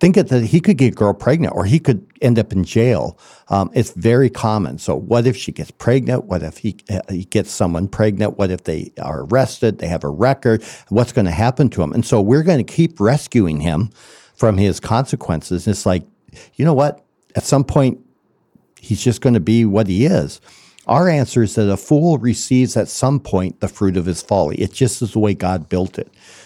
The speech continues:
And the sooner that happens, actually, is the better. And so to keep a rebellious son or daughter at home, to just try to mitigate consequences, shows that fear. Uh, your child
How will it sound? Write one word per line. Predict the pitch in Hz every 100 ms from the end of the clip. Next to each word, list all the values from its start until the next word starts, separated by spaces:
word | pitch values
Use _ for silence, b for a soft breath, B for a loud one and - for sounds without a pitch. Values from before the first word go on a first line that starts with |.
| B
And | 117 110
the |
sooner | 101 - 160 170 127
that | 120 95
happens, | 107 107 - 82
actually, | 90 87 - 87 82
is | 80 -
the |
better. | - 85 78 60 - B B B B
And | 117 104
so | - 117
to | 110
keep | - - 175
a | 139
rebellious | 101 95 - 95 110 120
son | - - 90 113
or | 85
daughter | 76 82 92 104
at | 78 76
home, | - 92 120 120 _ _
to | -
just | - 117 - -
try | - 95 107
to | 85
mitigate | 90 104 117 113 107
consequences, | - 85 98 - 113 104 - 139 B B B
shows | - - 120 117 123 120 -
that | 104 95 -
fear. | - - 107 76 53 123 b b b b b
Uh, | - 101
your | 98 101
child | - 123 117 120 131